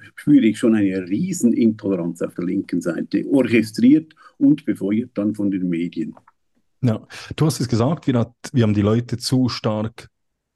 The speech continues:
Speaker 2: gewähren lassen. Man, die Leute dürfen machen, was sie wollen auf der linken Seite. Ja, ist das denn auch ein Fehler oder vor allem auch ein Fehler der Bürgerlichen, die hier auch zum Teil mitmachen,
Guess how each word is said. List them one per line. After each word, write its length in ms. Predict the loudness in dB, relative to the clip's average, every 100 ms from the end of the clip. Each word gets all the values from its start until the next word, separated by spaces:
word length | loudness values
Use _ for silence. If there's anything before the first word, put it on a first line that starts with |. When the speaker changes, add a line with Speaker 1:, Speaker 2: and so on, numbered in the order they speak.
| _ -2
Speaker 2:
gewähren 500 | -2 0 0 2 2
lassen. 380 | 2 0 0 2
Man, 300 | 2 0 -2
die 120 | 0
Leute 320 | 0 0 -2
dürfen 540 | -2 -2 -2 -4 -2
machen, 360 | 0 -2 -2 -2
was 160 | -2 -4
sie 80 | -2
wollen 240 | 0 2
auf 160 | 0 -2
der 100 | -2
linken 240 | -2 -2
Seite. 300 | 0 0 -2 -6 -12 -12 -6
Ja, 220 | -6 -6 -20 -8 0
ist 240 | 0 0
das 120 | -2
denn 140 | 0 0
auch 180 | 0 -2
ein 80 |
Fehler 420 | -2 0 0 -2 -6 _ _ -2
oder 180 | -2
vor 140 | 0 0
allem 180 | 0 0
auch 140 | 0
ein 140 | -2
Fehler 240 | -2 -2 0
der 100 | -4
Bürgerlichen, 760 | 0 0 0 -2 -2 -4 -6
die 120 | -8 -2
hier 240 | 0 0
auch 160 | -2 -2
zum 180 | -4
Teil 220 | -2 -4 -2
mitmachen, 840 | 0 0 0 0 2 -2 -6 -6